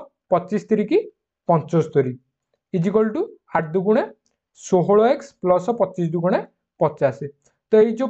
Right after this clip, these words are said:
ପନ୍ଦର ଏକ୍ସ ଟା ଏପଟକୁ ଆଣିବା ହାରି ମାଇନସ୍ କରିଦେବା, ପଚାଶ ଟା ଏପଟକୁ ଆସିକି ମାଇନସ୍ ହେଇଯିବ। ତା ମାନେ କ'ଣ? ପଞ୍ଚସ୍ତରୀ ମାଇନସ୍ ପଚାଶ is equal to ଷୋହଳ ଏକ୍ସ ମାଇନସ୍ ପନ୍ଦର ଏକ୍ସ। ତା ମାନେ ଆମର ବାହାରି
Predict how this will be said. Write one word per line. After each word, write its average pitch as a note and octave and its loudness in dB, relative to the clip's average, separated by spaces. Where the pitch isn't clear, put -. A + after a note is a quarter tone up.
ପନ୍ଦର A3 2
ଏକ୍ସ A3+ -4
ଟା B3+ 2
ଏପଟକୁ A3 -2
ଆଣିବା A3 2
ହାରି A#3 0
ମାଇନସ୍ A3 2
କରିଦେବା, B3 2
ପଚାଶ F#3+ 2
ଟା A3 2
ଏପଟକୁ E3+ -2
ଆସିକି G#3+ -4
ମାଇନସ୍ D3 -2
ହେଇଯିବ। C3+ 0
ତା G3 0
ମାନେ A#3 0
କ'ଣ? C4+ 2
ପଞ୍ଚସ୍ତରୀ G3+ 0
ମାଇନସ୍ F3+ 0
ପଚାଶ F3 0
is D#3+ 0
equal F3 4
to C4+ 0
ଷୋହଳ F#3 4
ଏକ୍ସ - -4
ମାଇନସ୍ E3+ 0
ପନ୍ଦର D3+ 2
ଏକ୍ସ। - -14
ତା F3+ 2
ମାନେ A#3 0
ଆମର A#3 2
ବାହାରି G3+ 0